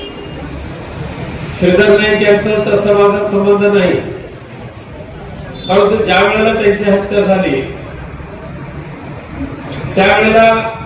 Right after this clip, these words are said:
म्हणजे मी मुंबईलाच होतो त्यावेळेला, पण त्यावेळेपासून ते आतापर्यंत मी जे अनुभवतोय, जे अभ्यासतोय आणि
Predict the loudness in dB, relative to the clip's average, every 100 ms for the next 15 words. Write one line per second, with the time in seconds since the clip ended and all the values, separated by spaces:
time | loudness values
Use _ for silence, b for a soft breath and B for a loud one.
0 | -14 -16 -14 -14 -14 -14 -14 -12 -12 -10
1 | -10 -8 -8 -4 4 6 8 8 8 6
2 | 4 2 2 2 0 0 0 2 2 0
3 | -2 -8 -16 -18 -18 -18 -18 -20 -20 -20
4 | -18 -18 -18 -18 -2 0 0 2 4 4
5 | 4 4 4 4 2 2 2 2 0 0
6 | 0 0 0 -2 0 2 4 4 4 2
7 | 2 0 -2 -6 -12 -16 -16 -18 -20 -20
8 | -12 0 2 2 2 4 4 2 0 0
9 | 2 0 -6 -12 -18 -20 -10 -2